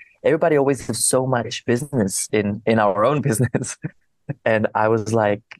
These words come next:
"Who are you guys to dictate my life?" And essentially, um, in that moment, I've just, I, I actually created this thing called the process of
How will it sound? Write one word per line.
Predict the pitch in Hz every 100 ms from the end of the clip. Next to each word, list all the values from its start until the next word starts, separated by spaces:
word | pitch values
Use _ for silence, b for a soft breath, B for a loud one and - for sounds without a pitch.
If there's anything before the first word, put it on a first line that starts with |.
| _ -
"Who | 180
are | 190 156
you | 160 196
guys | 151 123 -
to | -
dictate | 143 - 175 127
my | 117
life?" | 123 139 117 - _ -
And | 110 107 95 107
essentially, | 113 127 123 147 135 123 117 B B 113 - 113
um, | 107 101 - _ -
in | 139
that | 143 113 - _ _ 113
moment, | 123 208 139 107 104
I've | 110 113
just, | - 123 - 113
I, | 113 113 - _ _
I | 113 107 113 -
actually | - 180 156
created | - 127 127 131
this | 123 110 -
thing | 123 120
called | 113 107 - - -
the | 117
process | - 120 - 131
of | 120